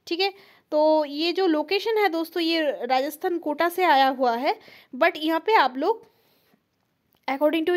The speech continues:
your subject आप लोग, अ, ऑनलाइन, अ, टीचिंग कर सकते हैं इ-, इससे, ठीक है। तो अप्लाई ज़रूर कीजिएगा दोस्तों, और ऐसी ही छोटी बड़ी टीचिंग और नॉन टीचिंग वैकेंसी के अपडेट पाने के लिए आप लोग हमारे साथ जुड़े रहिएगा।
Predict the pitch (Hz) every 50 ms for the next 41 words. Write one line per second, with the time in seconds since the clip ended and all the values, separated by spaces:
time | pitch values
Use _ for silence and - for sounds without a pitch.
0 | 339 339 349 349 349 - 311 277 240 233 233 311 359 427 - 320 - 262 269 240
1 | 269 311 370 - - - - 269 269 262 262 254 - 262 262 262 262 269 285 330
2 | 392 453 440 - _ _ _ _ _ _ _ _ - 269 262 262 254 254 277 269
3 | - 330 339 330 330 311 294 320 311 - 330 330 - - 247 233 262 330 381 370
4 | 302 - - _ - 269 254 - - - 403 494 - - _ _ _ - 320 320
5 | - 370 - 320 302 277 269 - - 311 311 339 294 311 285 285 330 370 349 -
6 | 349 330 339 349 359 349 349 359 330 349 349 339 349 - 403 427 440 370 302 302
7 | 294 262 269 269 269 - 349 403 403 - 349 330 330 320 311 311 311 302 285 302
8 | 285 - 302 285 285 277 269 269 262 254 277 262 277 269 254 262 262 254 269 254
9 | 254 247 269 240 269 254 233 214 240 254 247 - 254 247 254 254 302 330 370 349
10 | 294 240 269 269 262 262 233 233 240 247 269 247 220 247 240 233 220 226 240 247
11 | 254 262 269 269 392 453